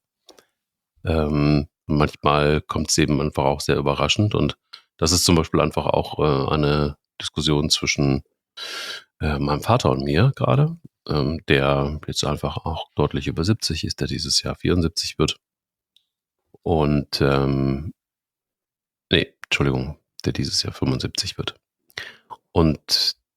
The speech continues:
das bedeutet, dass er natürlich auch anders,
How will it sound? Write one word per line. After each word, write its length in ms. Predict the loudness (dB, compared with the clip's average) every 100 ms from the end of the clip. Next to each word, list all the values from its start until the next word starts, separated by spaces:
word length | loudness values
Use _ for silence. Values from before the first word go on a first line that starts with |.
| -20
das 360 | -18 -8 -2 0
bedeutet, 440 | 2 4 4 2
dass 400 | 2 2 2 -2 -6 _ _ _ _ _ _ _ _
er 280 | -2 2 4
natürlich 540 | 4 2 0 -2 -2 2
auch 360 | 6 6 4
anders, 840 | 2 4 4 4 2 2 0 0